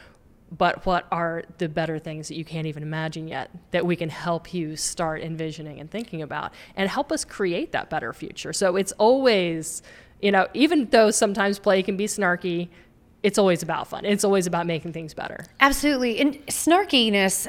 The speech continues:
Speaker 2: still relates to that persona. Like, that persona will get it. Like,
Speaker 1: Right.
Speaker 2: Dollar Shave Club, oh my gosh. Absolutely brilliant. But they understand the humor of their best customers, right? And it's really playful, very funny,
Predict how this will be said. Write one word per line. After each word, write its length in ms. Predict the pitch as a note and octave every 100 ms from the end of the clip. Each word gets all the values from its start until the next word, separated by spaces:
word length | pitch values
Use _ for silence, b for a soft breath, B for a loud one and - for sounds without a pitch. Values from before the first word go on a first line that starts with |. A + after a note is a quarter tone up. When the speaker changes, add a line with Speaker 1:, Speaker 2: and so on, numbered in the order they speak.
| -
Speaker 2:
still 380 | - - F#4 C4
relates 300 | G3+ C#4 A3
to 40 | -
that 140 | -
persona. 440 | F3 - C4+ C#2+ -
Like, 160 | G#3 B3
that 140 | C#4
persona 340 | C4+ - A3
will 60 | E3+
get 160 | D#3+ F#3+
it. 80 | G2
Like, 60 |
Speaker 1:
Right. 120 | G3+ A#3
Speaker 2:
Dollar 280 | F#3+ A#3+ B3
Shave 320 | G#3+ G3+ G3+
Club, 280 | C#4+ C#4 -
oh 180 | E3+ E3+
my 240 | C#3+ - - -
gosh. 440 | - D#3+ E2+ - - B B B
Absolutely 760 | A3+ A3 G#3 A#3 F#3 F3 - D3
brilliant. 480 | D#3 G#3 F#3 G2 -
But 140 | E3
they 160 | F#3 -
understand 800 | F#3 F3+ D3 - F3 D3 D3+ D#3+ B B
the 80 | E3
humor 400 | - A3+ D#3 C#3
of 220 | D#3 D3
their 220 | E3 D#3+
best 380 | D3 D#3+ - -
customers, 720 | - B3+ - C#3+ A#2+ G2+ -
right? 340 | E3+ D3 D#3+ -
And 120 | E3
it's 200 | D3+ - - F3 E3
really 520 | G3 G#3+ G#3+ F3+ D#3
playful, 640 | D#3 D#3 D3 - D3 C#3 -
very 380 | F3 F3 E3 E3
funny, 600 | - D3+ D3+ C#3+ C#3+